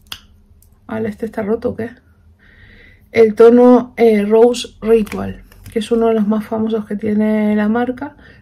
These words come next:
Acuérdense en que siempre hay que agitarlo, es muy importante eso. Y lo voy a poner por aquí. Acuérdense en que es una gotita, Jessie.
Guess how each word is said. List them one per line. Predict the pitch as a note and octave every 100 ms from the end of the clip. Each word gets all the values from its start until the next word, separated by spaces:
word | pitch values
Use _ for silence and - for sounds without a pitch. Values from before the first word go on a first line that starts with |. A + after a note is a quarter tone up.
| _
Acuérdense | - A#3 B3 B3 A#3+ B3+
en | A#3
que | A3+
siempre | - A#3 A3 A3
hay | A3 G#3+
que | - A3
agitarlo, | A3 - G#3+ A#3+ A#3 A#3 C4+ - - - - - -
es | G#3+
muy | A3 A#3
importante | A3 G#3+ A3 A3 G#3+ A3+
eso. | B3 B3 B3+ - - - - - - -
Y | A#3+ A#3 A#3+
lo | A#3
voy | A#3
a | A#3+
poner | A3 A3+ A3+ A3
por | G#3
aquí. | G#3 G3+ G#3+ - _ - _ _ - _ _ - -
Acuérdense | - A3 B3 C4 B3 C4
en |
que | B3+
es | B3
una | A#3 A3
gotita, | G#3+ G#3 G#3 G#3
Jessie. | - A3+ A3+ A3+